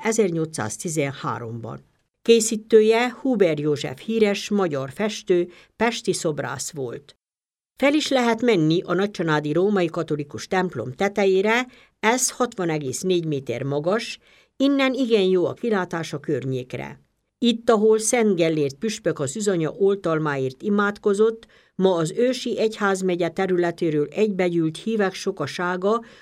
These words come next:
az ő közbenjárását kérheti. Nagy méltóságú Rosz Márton temesvári főpásztor ugyanis a kétezer jubileumi évben a nagycsanádi templomot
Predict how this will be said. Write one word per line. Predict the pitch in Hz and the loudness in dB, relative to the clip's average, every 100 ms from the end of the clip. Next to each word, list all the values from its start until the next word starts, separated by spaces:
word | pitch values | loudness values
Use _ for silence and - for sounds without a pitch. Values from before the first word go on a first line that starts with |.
| - | -14
az | - 165 - | -8 -8 -4
ő | 269 262 | 0 2
közbenjárását | 202 170 160 151 151 143 139 135 131 131 | 2 0 0 -2 -2 -4 -8 -8 -10 -8
kérheti. | - 127 123 131 - - - _ _ _ - | -6 -6 -6 -12 -14 -16 -18 _ _ _ -2
Nagy | 175 196 | 2 4
méltóságú | 196 202 208 208 208 214 208 208 226 | 4 2 2 0 0 0 0 2 2
Rosz | 214 226 - | 4 2 0
Márton | 170 151 151 123 135 | -2 -2 -4 -10 -2
temesvári | 214 202 208 185 175 165 | 0 0 -2 -4 -2 -2
főpásztor | 175 165 165 156 156 160 151 | -2 -2 -2 -4 -4 -4 -4
ugyanis | - 196 202 214 240 - - _ _ _ | -4 0 2 2 0 -6 -14 _ _ _
a | - | -8
kétezer | - 254 262 202 170 151 | -2 0 2 2 2 2
jubileumi | 156 220 196 180 156 151 151 | 0 0 2 2 0 -2 0
évben | 185 196 185 214 214 | 2 4 2 0 0
a | |
nagycsanádi | 180 233 233 190 165 156 131 | 0 -2 -4 -4 -4 -4 -4
templomot | 196 202 208 202 190 185 | -2 -2 -2 0 0 -2